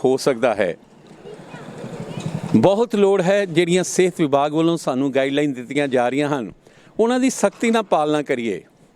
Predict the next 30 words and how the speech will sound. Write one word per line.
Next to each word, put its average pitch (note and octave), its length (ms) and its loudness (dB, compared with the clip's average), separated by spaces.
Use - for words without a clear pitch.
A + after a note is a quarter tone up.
ਬੱਚੇ C#3+ 300 2
ਨੇ F#3 100 2
ਸੋਹਣਾ G#3+ 760 0
ਸੁਨੇਹਾ E3 380 2
ਦਿੱਤਾ, D#3+ 320 2
ਬਹੁਤ E3 220 0
ਸੋਹਣਾ G3+ 360 0
ਸੁਨੇਹਾ। G#2+ 420 -2
ਜੇਕਰ F3 400 2
ਮੈਂ D#3 480 2
ਮਾਸਕ C#3 400 2
ਪਰਸਨ D3 520 0
ਹਾਂ, A#2 120 -2
ਛੋਟੀ D#3 280 0
ਜਿਹੀ D3 120 2
ਉਮਰ D3 220 2
ਦੇ D3+ 120 2
ਵਿੱਚ C#3+ 200 0
ਵੀ G#2+ 240 0
ਮੈਨੂੰ D#3+ 300 4
ਜ਼ਿੰਮੇਵਾਰੀ F3 500 4
ਦਾ F3+ 180 0
ਅਹਿਸਾਸ D#3 540 0
ਹੈ, A#2 220 -2
ਤਾਂ C#3 100 4
ਸ਼ਹਿਰ D3+ 400 0
ਵਾਸੀਓ C#3 400 2
ਤੁਹਾਨੂੰ C#3 460 2
ਕਿਉਂ C#3 200 2
ਨਹੀਂ? F#2+ 220 -2